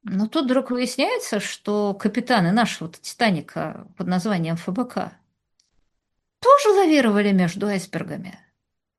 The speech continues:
Ну, потому что это и называется здравый смысл.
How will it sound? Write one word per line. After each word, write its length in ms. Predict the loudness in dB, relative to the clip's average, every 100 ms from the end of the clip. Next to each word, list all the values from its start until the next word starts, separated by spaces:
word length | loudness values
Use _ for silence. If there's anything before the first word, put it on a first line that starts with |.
| _
Ну, 260 | -4 -2 -2
потому 320 | -2 -2 -2
что 160 | 0 -2
это 160 | 0
и 80 | 0
называется 500 | 0 -2 -6 -6 -4
здравый 380 | -2 -4 -6 -12
смысл. 420 | -12 -12 -12 -16